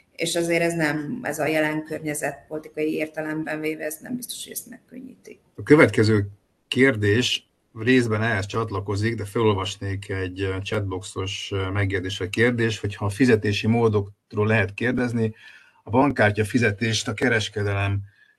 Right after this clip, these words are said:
Speaker 2: nem szereti, több ok miatt sem. Várható-e, hogy az üzletekben elterjed mondjuk a Q R kódos mobiltelefon fizetés? És ez a kérdés egy kicsit arra hajasz, hogy hogyan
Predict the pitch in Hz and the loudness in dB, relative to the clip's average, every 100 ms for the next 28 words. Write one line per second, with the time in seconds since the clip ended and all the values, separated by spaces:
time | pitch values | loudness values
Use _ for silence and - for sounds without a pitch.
0 | - 117 107 117 120 120 107 127 113 110 | -2 0 2 2 2 2 4 4 4 -2
1 | - 110 101 - 127 113 120 117 107 104 | 0 0 2 0 0 2 2 2 0 0
2 | 107 113 104 101 98 113 107 101 101 104 | 0 2 2 0 0 0 -2 -2 -2 -2
3 | 107 104 104 95 104 101 95 95 - 110 | -2 -2 -4 -2 -2 -2 -4 -6 -4 0
4 | 98 101 107 107 101 98 - _ _ _ | 0 -2 0 0 0 -2 -8 _ _ _
5 | _ _ 110 120 110 98 110 110 - 107 | _ _ -2 2 2 2 2 2 0 -2
6 | 101 120 110 98 120 123 107 - _ - | 0 2 2 2 -4 0 -2 -2 _ -14
7 | - 110 - 143 147 127 104 110 - 123 | -6 -6 0 6 6 6 0 -4 -6 -6
8 | 101 110 117 107 - - 120 110 107 - | -4 -2 0 0 0 -2 2 2 0 -8
9 | _ 107 104 104 - 139 120 107 107 | _ -4 -4 -4 0 0 2 0 -2